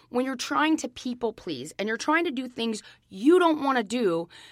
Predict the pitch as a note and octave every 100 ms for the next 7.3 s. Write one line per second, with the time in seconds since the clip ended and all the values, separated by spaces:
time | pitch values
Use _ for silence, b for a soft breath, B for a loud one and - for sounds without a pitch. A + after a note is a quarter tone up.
0 | B A3+ A3+ F#3+ C#4 D#4 D4+ C4+ F#3 -
1 | A#3+ A3 G#3 A#3+ A#3+ G3 F#3+ - - -
2 | C#4 A3 G3+ E3+ E3+ E3 E3 B B B
3 | B B B G#3+ A#3+ C4 D#4+ D#4 C4+ G#3+
4 | G3+ B3 C#4 C#4+ C#4 A#3+ C4 B3 A3 G#3
5 | - - F3+ - - D4+ D4 D4+ G#3+ B3+
6 | C4+ C4 G3 - G#3+ G#3+ G#3+ G3+ F#3+ E3+
7 | C#3+ -